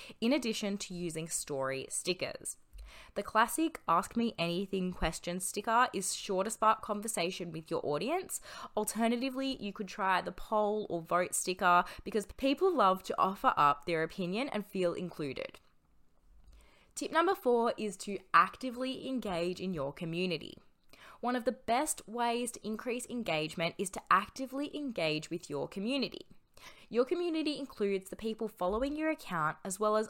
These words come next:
other people in your industry or similar industries. The whole purpose of social media is to be social,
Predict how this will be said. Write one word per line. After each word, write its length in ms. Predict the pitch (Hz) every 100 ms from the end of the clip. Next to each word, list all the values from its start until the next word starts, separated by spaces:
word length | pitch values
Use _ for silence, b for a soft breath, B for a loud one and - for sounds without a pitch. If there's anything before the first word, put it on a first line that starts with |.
| -
other 200 | 208 254
people 360 | 247 247 233 -
in 180 | 202
your 180 | 190 196 175
industry 500 | 175 160 - 165 160
or 100 | 160
similar 380 | - 220 226 190
industries. 800 | - 156 147 - - - - - B B B B -
The 80 |
whole 200 | 220 285
purpose 320 | - 294 294 294
of 120 | 226
social 360 | - 196 220 254
media 400 | 190 170 170 165
is 100 | 180
to 80 | 180
be 300 | - 139 143
social, 580 | - 220 226 - -